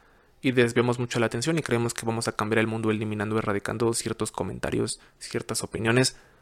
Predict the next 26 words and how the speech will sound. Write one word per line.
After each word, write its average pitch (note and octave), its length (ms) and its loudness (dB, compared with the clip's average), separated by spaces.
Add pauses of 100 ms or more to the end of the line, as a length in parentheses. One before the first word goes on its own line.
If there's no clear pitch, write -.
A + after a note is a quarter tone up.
(320)
cuando A#2 300 2
las F#2 200 2
cosas A#2+ 320 -2
que A#2 120 0
verdaderamente G#2+ 640 2
hacen G#2+ 260 -4
mierda B2+ 520 2
o, G#2+ 240 2
o A2+ 100 0
mantienen A2+ 640 0
a A2 140 2
este A#2+ 240 0
mundo A#2 180 -2
en A2 80 -6
la C3+ 60 -6
mierda, B2 340 0 (460)
ahí B2+ 240 2
siguen C#3 400 4 (640)
y D#3+ 320 4 (720)
ahí A2+ 320 4
seguirán A#2 440 4
mientras A#2 320 -4
todo A2 260 4
mundo A2+ 240 0
las A2 180 0
ignoremos. - 500 -10